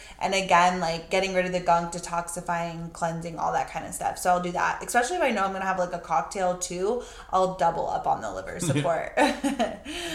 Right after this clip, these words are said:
Speaker 1: Um, okay. And my, I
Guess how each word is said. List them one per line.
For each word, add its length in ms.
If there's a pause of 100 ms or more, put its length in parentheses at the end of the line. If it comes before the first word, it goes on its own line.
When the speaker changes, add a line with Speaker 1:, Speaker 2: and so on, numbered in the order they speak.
(280)
Speaker 1:
Um, 420
okay. 340 (1800)
And 140
my, 640
I 140